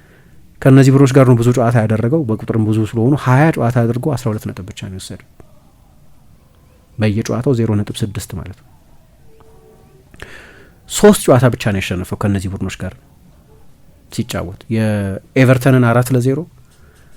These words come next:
ፉልሃምን ዲፍሌክትድ ጎል አስቆጥሮ አምና ጨዋታው የመጀመሪያው ሳምንታት ይመስለኛል አንድ ለዜሮ እና በሳምንት፣ በውድድር ዘመን ሠላሳ ስምንተኛው ሳምንት ላይ ደግሞ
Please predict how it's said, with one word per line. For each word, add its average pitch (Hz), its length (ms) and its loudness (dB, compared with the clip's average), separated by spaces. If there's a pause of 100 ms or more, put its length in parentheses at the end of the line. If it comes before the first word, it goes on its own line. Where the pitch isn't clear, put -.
(200)
ፉልሃምን 127 480 4 (920)
ዲፍሌክትድ 120 500 -2
ጎል 110 180 -2
አስቆጥሮ 110 420 -8
አምና 110 260 -2 (380)
ጨዋታው 110 280 -4
የመጀመሪያው 110 420 -4
ሳምንታት 110 440 -6
ይመስለኛል 131 560 -4
አንድ 107 200 -2
ለዜሮ 113 320 0 (1000)
እና 123 240 4
በሳምንት፣ 113 1080 2 (460)
በውድድር 110 440 0
ዘመን 117 200 4
ሠላሳ 120 320 4
ስምንተኛው 135 480 6
ሳምንት 104 320 0
ላይ 107 140 0
ደግሞ 104 240 0